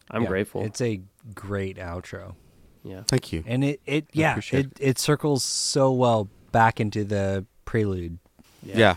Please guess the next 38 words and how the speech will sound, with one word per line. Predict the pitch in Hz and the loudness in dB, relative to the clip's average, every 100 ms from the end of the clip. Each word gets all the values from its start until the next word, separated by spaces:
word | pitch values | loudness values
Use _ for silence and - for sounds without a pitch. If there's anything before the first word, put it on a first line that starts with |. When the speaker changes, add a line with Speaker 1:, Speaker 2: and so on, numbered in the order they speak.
| - - - | 0 -20 -8
Speaker 3:
yeah. | 95 87 - _ _ _ _ _ _ _ _ _ _ | -4 -4 -8 _ _ _ _ _ _ _ _ _ _
Yeah, | 113 113 107 | 2 6 8
I, | 110 95 107 | 6 4 2
I | 101 - _ _ - - 104 - | -2 -12 _ _ -20 -20 -20 -8
would | 104 104 | -6 0
love | 107 | 0
for | - 98 | 0 0
Speaker 2:
Go | |
ahead. | 104 | 0
Speaker 3:
people | 95 90 | 0 -2
to | 92 82 _ _ | -2 -4 _ _
put | - 92 | -8 -6
it | |
on | 90 | -4
repeat. | 87 90 80 87 _ - - | -4 -6 -8 -12 _ -20 -10
Speaker 2:
Yeah, | 113 131 110 - - | 2 2 2 -8 -4
they | 123 | 0
should. | 127 143 110 | 4 6 6
Speaker 1:
Yeah. | 123 147 123 | 6 4 4
Speaker 2:
They | 120 | 6
should. | 135 107 - - | 8 6 2 4
That | 120 | 6
is | 135 127 | 6 4
the | 135 | 2
way | 135 | 4
to | 131 | 4
listen | 123 117 123 | 2 0 -2
to | 113 | -2
this | 107 98 | -2 -4
record. | 104 95 95 82 _ _ - - - - _ _ _ _ _ - | -6 -6 -10 -12 _ _ -20 -20 -20 -20 _ _ _ _ _ -6
Um, | 131 151 165 165 | 0 4 4 4
Speaker 3:
Flip | 117 | 4
Speaker 2:
okay. | 180 240 214 | 8 8 8
Speaker 3:
it | |
back | 101 | 4
over. | 82 78 - - _ _ _ - | 0 -6 -12 -20 _ _ _ -18
Speaker 1:
That's | - - | -14 -2
right. | 113 117 | 0 0